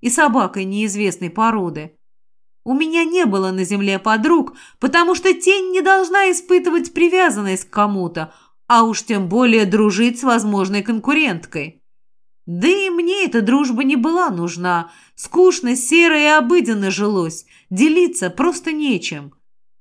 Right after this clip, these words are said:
Но за последнее время произошло столько всего, что хотелось высказаться хотя бы для того, чтобы произнести вслух всё, что узнала,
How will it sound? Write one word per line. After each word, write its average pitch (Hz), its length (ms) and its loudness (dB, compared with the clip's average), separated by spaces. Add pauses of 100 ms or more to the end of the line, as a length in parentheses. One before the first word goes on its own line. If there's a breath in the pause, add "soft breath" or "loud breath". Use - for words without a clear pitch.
(140)
Но 190 140 -2
за 214 140 -4
последнее 208 640 -2
время 214 340 0
произошло 208 720 -2
столько 226 560 -2
всего, 277 560 0 (220 loud breath)
что - 260 -2
хотелось 339 560 2
высказаться 226 720 0
хотя 254 380 0
бы 254 160 2
для 220 180 0
того, 214 560 -2 (240 loud breath)
чтобы 349 380 2
произнести 349 720 2
вслух 330 500 2
всё, 349 300 0
что 339 220 -2
узнала, 240 800 -2